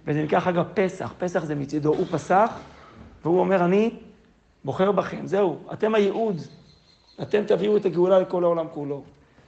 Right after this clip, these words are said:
אחר כך זה נקרא חג המצות. חג המצות זה, איך זה מתבטא במעשים שלנו, כמו במצה, שצריכה הרבה שמירה ודקדוקים, איך היא לא תחמיץ.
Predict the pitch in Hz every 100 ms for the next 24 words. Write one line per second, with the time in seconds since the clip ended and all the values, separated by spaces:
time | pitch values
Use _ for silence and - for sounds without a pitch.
0 | _ - 156 208 202 160 156 165 151 156
1 | 160 135 - 131 123 165 170 151 180 156
2 | 165 202 - - - _ _ _ _ 151
3 | 147 165 165 143 143 156 156 143 127 123
4 | 165 156 151 139 139 165 175 139 - 170
5 | 147 - 156 - 165 160 170 175 160 156
6 | 147 180 143 - - - - 147 151 147
7 | 147 170 202 185 180 180 180 175 156 165
8 | 156